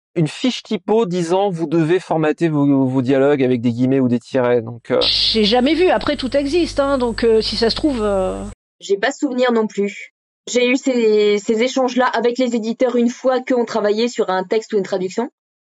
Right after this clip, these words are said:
Speaker 3: mais, euh, j'ai jamais vu ça spécifié, euh, avant.
Speaker 1: Je pense qu'effectivement, euh, c'est une conversation à avoir avec, euh, avec l'éditeur. Globalement, euh, si, euh, l'éditeur n'est pas hérétique,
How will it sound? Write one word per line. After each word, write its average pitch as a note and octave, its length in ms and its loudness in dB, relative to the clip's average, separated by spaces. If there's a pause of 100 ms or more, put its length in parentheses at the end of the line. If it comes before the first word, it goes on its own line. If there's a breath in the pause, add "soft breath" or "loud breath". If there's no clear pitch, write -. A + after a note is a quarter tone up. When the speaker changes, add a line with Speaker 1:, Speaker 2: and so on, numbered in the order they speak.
(240)
Speaker 3:
mais, F#3+ 280 2
euh, F#3+ 80 4
j'ai F#3+ 120 -2
jamais B3 260 0
vu C4 320 0
ça C4 180 -2
spécifié, A#3+ 680 -2
euh, F#3 280 -4 (200)
avant. F#3 300 -2 (520)
Speaker 1:
Je - 100 -16
pense F#4+ 200 -2
qu'effectivement, D#3+ 800 0
euh, A#2+ 420 0
c'est C3+ 100 -6
une A#2+ 80 -4
conversation A#2+ 640 -2
à G#2 60 0
avoir A#2+ 260 0
avec, G#2+ 320 -4
euh, G#2 320 -2
avec A2 240 -4
l'éditeur. A#2+ 440 0 (460 soft breath)
Globalement, A#2+ 840 0
euh, A2 500 -2
si, B2+ 380 -2
euh, A#2 80 2
l'éditeur A#2 480 -2
n'est A#2 140 -2
pas B2+ 200 -2
hérétique, A2+ 560 -6